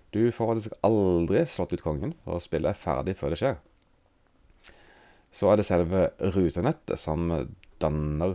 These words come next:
spillebrettet. Så her, her må jeg innrømme da. Her er det visuell hjelp. For det er vanligvis sorte og hvite ruter annenhver gang. Så er det lett å så se diagonale linjer og så telle ruter.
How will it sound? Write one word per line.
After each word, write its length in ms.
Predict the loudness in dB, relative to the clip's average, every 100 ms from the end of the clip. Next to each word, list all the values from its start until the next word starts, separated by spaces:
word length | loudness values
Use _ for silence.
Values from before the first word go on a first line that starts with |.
| -6
spillebrettet. 800 | -6 -4 -2 -4 -6 -14 -18 -8
Så 140 | -8
her, 200 | 2 4 6
her 100 | 4
må 120 | 4
jeg 40 | 2
innrømme 180 | 0 -4
da. 60 | -8 _ -4
Her 240 | 0 2
er 100 | 2
det 140 | 2 0 -4 -14 -8
visuell 380 | -6 -4 -4 -2
hjelp. 300 | -6 -8 -18 _ _
For 140 | -2
det 80 | 0
er 240 | 0 -4 -6 -12 -4
vanligvis 400 | -2 0 0 -2 -6
sorte 340 | -8 -8 -4 0
og 60 |
hvite 320 | 0 -2 -6 -2
ruter 400 | -2 -2 -2 -2
annenhver 300 | 0 -2 0
gang. 180 | -2 -2 -10 -20 -20 -20 _ _
Så 140 | 4
er 60 | 6
det 80 | 6
lett 260 | 0 -6
å 60 | -4
så 100 | -4
se 240 | -4 0 2 2 0
diagonale 560 | 0 0 2 2 0
linjer 380 | -2 -2 -2 -2
og 80 | -2
så 100 | -6 -6
telle 260 | -6 -4
ruter. 380 | -4 -6 -10 -14